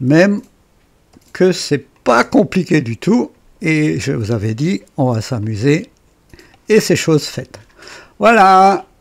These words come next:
j'espère que la prochaine fois, je vous retrouverai avec un tuto moins ludique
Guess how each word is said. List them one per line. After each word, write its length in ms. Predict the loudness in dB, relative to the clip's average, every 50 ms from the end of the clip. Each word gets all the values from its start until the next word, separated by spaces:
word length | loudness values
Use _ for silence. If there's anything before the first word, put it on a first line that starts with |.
| _ _ _ _ -10
j'espère 800 | -6 -2 0 0 0 -2 0 2 4 4 4 2 -2 -10 -14 -18 _ -20 -20 -20 _ _
que 100 | -4 -2
la 140 | 0 0 0
prochaine 380 | -2 -4 -4 -4 -2 -2 -4 -4
fois, 220 | -4 -4 -4 -4 -4
je 120 | -4 -6
vous 180 | -8 -6 -8 -6
retrouverai 600 | -4 -6 -6 -6 -8 -10 -10 -6 -4 -4 -4 -2
avec 260 | -2 -4 -6 -6 -6
un 80 | -8
tuto 460 | -8 -6 -10 -10 -6 -6 -6 -6 -6 -8 -14 -20 -20 -20 -20 -20 _ _ _ _ _ _ _ _ _ -12 -8 -6
moins 360 | -4 -2 0 2 2 2 2
ludique 500 | 2 2 0 2 2 0 0 0 -6 -16